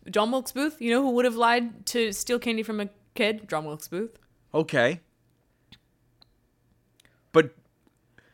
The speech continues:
Speaker 2: in the context of what John Wilkes Booth actually did, who's the bad guy?
Speaker 1: Shot Lincoln.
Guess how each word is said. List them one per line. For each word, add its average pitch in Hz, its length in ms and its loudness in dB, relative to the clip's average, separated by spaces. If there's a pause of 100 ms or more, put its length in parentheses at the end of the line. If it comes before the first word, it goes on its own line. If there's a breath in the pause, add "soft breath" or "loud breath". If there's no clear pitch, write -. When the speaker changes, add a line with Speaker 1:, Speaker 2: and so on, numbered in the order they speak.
(260)
Speaker 2:
in 156 120 2
the 156 60 2
context 190 480 4
of 139 100 -4
what 147 140 4
John 151 220 6
Wilkes 139 180 -2
Booth 123 180 -4
actually 139 520 6
did, - 240 -16 (760)
who's 160 300 2
the 120 80 0
bad 101 300 0
guy? - 200 -12 (640)
Speaker 1:
Shot 254 280 0
Lincoln. 240 380 -10